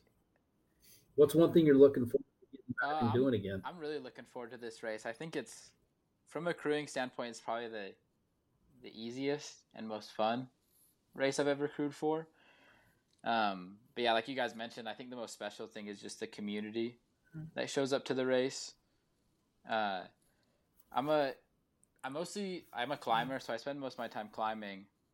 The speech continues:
Speaker 2: And I think the only community I found comparable to the climbing community is, like, the ultra running community. And everybody who showed up to the, to Ouray was, yeah, super friendly, super helpful.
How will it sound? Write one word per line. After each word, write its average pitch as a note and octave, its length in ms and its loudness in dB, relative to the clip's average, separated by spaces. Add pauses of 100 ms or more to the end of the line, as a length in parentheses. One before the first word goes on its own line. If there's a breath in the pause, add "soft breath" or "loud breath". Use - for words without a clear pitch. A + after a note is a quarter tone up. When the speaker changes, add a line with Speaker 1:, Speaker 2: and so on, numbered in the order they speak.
(140)
Speaker 2:
And A2+ 80 -10
I A2+ 60 -4
think D#3+ 200 -8
the D3+ 80 -2
only C#3 220 -2
community B2+ 500 -6
I A2+ 60 -2
found A#2 400 -6 (580)
comparable A2+ 600 0
to G#2+ 140 -10
the G#2+ 100 -4
climbing G#2+ 380 -4
community G2+ 480 -8
is, G2 340 -10
like, G2+ 160 -4
the G#2+ 100 -4
ultra G#2 300 -2
running C3+ 220 2
community. C#3 600 -2 (760)
And A2 100 2
everybody B2 340 4
who B2+ 120 0
showed A#2 220 0
up G#2+ 140 0
to A2+ 120 -6
the, G#2+ 200 -8 (160)
to A2 100 -8 (120)
Ouray F#2+ 240 -2
was, F#2+ 380 -12 (160)
yeah, G2 180 -6 (360)
super A#2+ 360 -6
friendly, G#2+ 340 -4
super G#2+ 340 -8
helpful. G2 500 -6